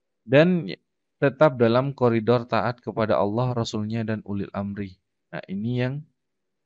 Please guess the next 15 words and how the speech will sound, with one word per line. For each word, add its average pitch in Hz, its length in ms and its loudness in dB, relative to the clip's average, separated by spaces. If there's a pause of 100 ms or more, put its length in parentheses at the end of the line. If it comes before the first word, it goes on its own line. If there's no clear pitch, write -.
(220)
yang 101 320 -6
C. 139 320 0 (720)
Kemudian 147 400 0
selalu 143 400 2
berusaha 127 560 -4
kembali 113 400 -2
kepada 95 400 -6
Al-Quran 113 720 -8
dan 101 160 -2
Sunnah 104 640 -4 (800)
Nabi 135 320 2
Muhammad 123 400 -2
Sallallahu 107 640 -2
Alaihi 95 320 -6
Wasallam. 95 560 -6